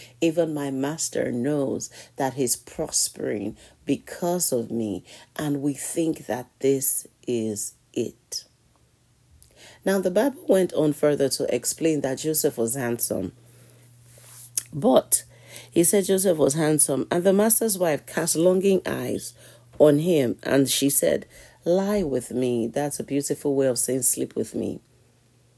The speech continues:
You know, that's what she said. She said, "Lie with me." And it came to pass that he refused.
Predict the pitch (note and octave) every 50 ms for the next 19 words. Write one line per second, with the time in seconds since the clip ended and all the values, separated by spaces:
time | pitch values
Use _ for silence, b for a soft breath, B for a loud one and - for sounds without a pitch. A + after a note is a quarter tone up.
0 | _ _ - C3+ D3+ D#3 D3+ D3 C#3+ C#3 D#3+ F#3+ _ b b b b b b b
1 | b G3 C4 B3+ - G3 G3 F#3 - - F#3 F#3+ - - A3 G3+ E3+ - F#3+ G3+
2 | G3 - G3 F#3+ F3+ D3+ D3+ E3+ F#3 G#3 A3 G#3+ F#3 E3 D3 C#3+ - - - B2
3 | A#2+ A2 A2+ - - _ _ b b b b b b b b b b b b b
4 | b b b - - - A3 A3+ A3 G#3 - - C4+ D#4 E4 D#4+ - F3+ - -
5 | - D3 C#3+ C3+ C#3 - - - - _ - _ _ b b b b b b _
6 | _ _ _ _ _ _ _ - - _ _ _ _ - - _ _ _ - -
7 | - - D3 F3 G3+ F#3 F#3+ A3 A3+ G3+ G#3+ G#3 - - C#4+ E4 D4 F#3 C3 A#2
8 | - - - -